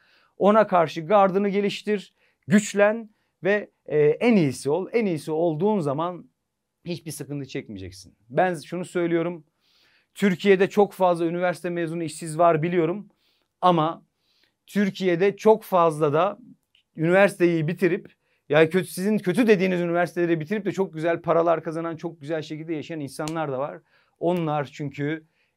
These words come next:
işlerini en iyi yapıyorlar. Onlar çünkü İş, he, torpilli olanlar da var. Tamam, onlarda sıkıntı yok. Ya onları da söyleyebilirsiniz. Onlarda sıkıntı yok ama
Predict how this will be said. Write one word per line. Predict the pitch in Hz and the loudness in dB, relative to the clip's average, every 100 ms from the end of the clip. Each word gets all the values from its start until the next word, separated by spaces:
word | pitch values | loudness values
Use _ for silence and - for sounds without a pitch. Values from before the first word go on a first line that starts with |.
| - | -10
işlerini | 175 - 139 147 127 139 165 151 _ _ | -10 -10 -6 -4 -4 -4 -6 -8 _ _
en | - 170 | 0 2
iyi | 135 107 | 0 -6
yapıyorlar. | 95 107 101 123 147 _ _ _ | -12 -14 -10 -8 -8 _ _ _
Onlar | - 170 170 165 160 | 0 0 0 -2 -4
çünkü | 156 170 160 170 170 170 _ _ _ _ _ _ _ - | -4 -8 -4 0 0 0 _ _ _ _ _ _ _ -10
İş, | 147 135 156 - | -8 -6 -10 -10
he, | - 208 220 | -2 2 2
torpilli | 208 208 214 226 | 4 2 2 4
olanlar | 220 214 214 220 208 | 6 6 6 4 4
da | 143 | 2
var. | 113 | 0
Tamam, | 170 185 151 | -4 -4 -4
onlarda | 160 170 170 170 | -4 -2 -4 -4
sıkıntı | - 175 175 | -8 -12 -4
yok. | 170 131 | -4 0
Ya | 151 156 | -2 0
onları | 170 170 180 | -2 -2 -2
da | |
söyleyebilirsiniz. | 165 175 170 175 160 170 165 113 127 | -4 -2 0 0 0 -2 -4 -10 -8
Onlarda | 156 160 151 | -4 -4 -6
sıkıntı | - - 233 | -12 -10 -10
yok | 240 | -4
ama | 233 214 | -2 -2